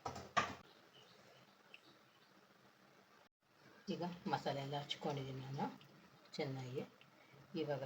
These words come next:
ಇದು ಒನ್ ಅವರ್ ಆದರೂ ರೆಸ್ಟ್ ಕೊಡಬೇಕು. ಮಸಾಲೆ ಆವಾಗ ಚೆನ್ನಾಗಿ ಹಿಡಿದಿರುತ್ತೆ,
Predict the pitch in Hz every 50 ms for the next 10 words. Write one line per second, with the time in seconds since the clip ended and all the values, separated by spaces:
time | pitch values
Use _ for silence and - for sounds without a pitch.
0 | 127 127 127 196 233 - - - - - - - - - - - - - - -
1 | - - - - - - 160 151 151 151 147 143 143 151 151 147 139 135 170 175
2 | 156 151 151 - - - 151 139 135 139 - - - - 170 143 - - 147 135
3 | 135 139 127 131 190 214 202 - 180 156 143 147 147 147 143 143 139 139 - 147
4 | 143 143 143 139 - - 196